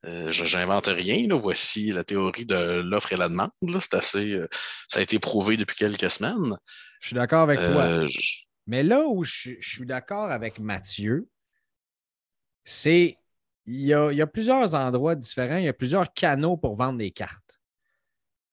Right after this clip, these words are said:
Speaker 2: Là, on
Speaker 1: Mhm.
Speaker 2: parle de ce qui se passe sur Logan Thompson, sur eBay, par exemple.
Speaker 1: Mhm.
Speaker 2: Qui est roi et maître de notre industrie, de ce qu'on fait.
Speaker 1: Ben oui.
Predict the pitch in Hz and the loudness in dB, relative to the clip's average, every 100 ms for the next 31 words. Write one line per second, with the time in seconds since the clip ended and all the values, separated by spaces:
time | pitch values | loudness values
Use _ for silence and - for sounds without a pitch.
0 | - 220 269 - 190 214 165 131 - 127 | 6 8 8 6 6 6 4 2 -2 -8
1 | - 185 202 160 123 117 143 147 127 180 | 0 2 2 0 0 4 4 4 4 2
2 | 156 - 127 113 107 - 127 139 160 160 | 2 2 2 0 -6 -6 -4 -4 -6 -8
3 | 151 - - - - 165 165 - _ 180 | -10 -16 -18 -6 4 6 6 2 _ 2
4 | 202 135 143 139 98 87 85 85 73 _ | 4 4 4 2 -4 -8 -10 -12 -14 _
5 | _ _ _ _ _ _ - 95 - _ | _ _ _ _ _ _ -6 -4 -4 _
6 | _ _ _ - 113 117 98 117 135 120 | _ _ _ 0 4 4 4 6 6 6
7 | 107 117 135 - 101 101 98 107 98 92 | 4 2 0 -2 -2 -2 -2 -2 -2 -4
8 | - 104 120 95 - 95 90 - 117 170 | -8 -8 -8 -8 -6 -4 -4 -2 -2 -2
9 | _ - 92 85 | _ -4 -2 -2